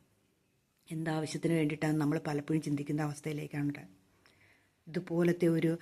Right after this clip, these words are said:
നാണം കെട്ട രാഷ്ട്രീയം കാണണമെങ്കിലുള്ള കേരളത്തിൽ മാത്രമേ ഉള്ളൂ എന്ന് എനിക്ക് തോന്നുന്നു, ഇത്ര അധപ്പതിച്ച ഒരു രാഷ്ട്രീയം.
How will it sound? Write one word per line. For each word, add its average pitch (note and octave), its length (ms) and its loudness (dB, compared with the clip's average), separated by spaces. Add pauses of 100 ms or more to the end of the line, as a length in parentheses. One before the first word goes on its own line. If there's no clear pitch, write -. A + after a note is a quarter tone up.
(260)
നാണം D3+ 320 2
കെട്ട E3 200 2
രാഷ്ട്രീയം D#3+ 600 0
കാണണമെങ്കിലുള്ള D3+ 640 0 (100)
കേരളത്തിൽ D#3+ 460 2
മാത്രമേ D#3 420 2
ഉള്ളൂ D3 220 0
എന്ന് D#3+ 180 4
എനിക്ക് D3+ 280 2
തോന്നുന്നു, D3 360 2
ഇത്ര - 380 -2
അധപ്പതിച്ച D#3 480 0
ഒരു D3 120 0
രാഷ്ട്രീയം. C#3+ 500 -12